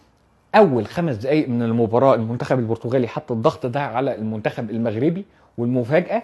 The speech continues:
كانت المنتخب المغربي قدر يوصل الكرة لهنا.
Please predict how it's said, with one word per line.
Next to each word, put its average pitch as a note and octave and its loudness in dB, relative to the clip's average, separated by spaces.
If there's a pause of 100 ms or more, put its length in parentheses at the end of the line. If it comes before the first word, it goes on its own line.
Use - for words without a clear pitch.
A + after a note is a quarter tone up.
(140)
كانت A2+ -2
المنتخب A#2 -2
المغربي A#2+ 0
قدر B2+ -4
يوصل A2+ -2
الكرة A#2+ -8 (340)
لهنا. - -10